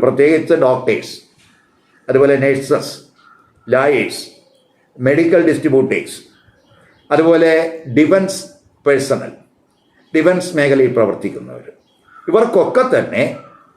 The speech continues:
അവരുടെ മേഖലകളിൽ ശോഭിക്കാൻ കഴിയുന്ന സമയമായിട്ട്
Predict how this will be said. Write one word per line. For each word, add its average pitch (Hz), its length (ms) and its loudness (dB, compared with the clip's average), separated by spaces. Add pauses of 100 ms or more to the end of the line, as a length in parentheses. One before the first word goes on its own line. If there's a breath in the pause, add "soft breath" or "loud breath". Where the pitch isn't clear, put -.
(160)
അവരുടെ 202 380 2 (100)
മേഖലകളിൽ 127 540 2 (1080)
ശോഭിക്കാൻ 131 540 2
കഴിയുന്ന 113 340 2 (120)
സമയമായിട്ട് 110 640 0